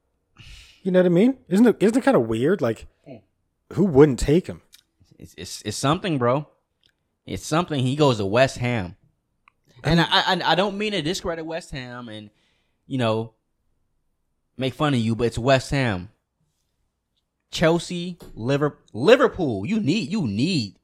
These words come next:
Speaker 2: a midfield.
Speaker 1: You need another midfielder. Chel-, in my opinion, Chelsea could have saved some money.
Speaker 2: Chelsea, United.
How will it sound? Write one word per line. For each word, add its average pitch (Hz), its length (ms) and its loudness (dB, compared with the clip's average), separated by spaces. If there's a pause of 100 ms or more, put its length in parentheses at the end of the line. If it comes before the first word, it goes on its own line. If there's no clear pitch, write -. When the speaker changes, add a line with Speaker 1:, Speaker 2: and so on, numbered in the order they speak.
(200)
Speaker 2:
a 104 60 -4
midfield. 107 460 -6
Speaker 1:
You 143 60 -6
need 143 200 -2
another 107 200 -2
midfielder. 95 440 -14 (320)
Chel-, - 280 6 (220)
in 151 60 -6
my 226 120 -2
opinion, 151 260 -4
Chelsea 170 260 -4
could 147 100 -4
have 117 60 -4
saved 139 240 0
some 101 120 -8
money. 185 360 0
Speaker 2:
Chelsea, 196 720 0 (400)
United. 151 760 0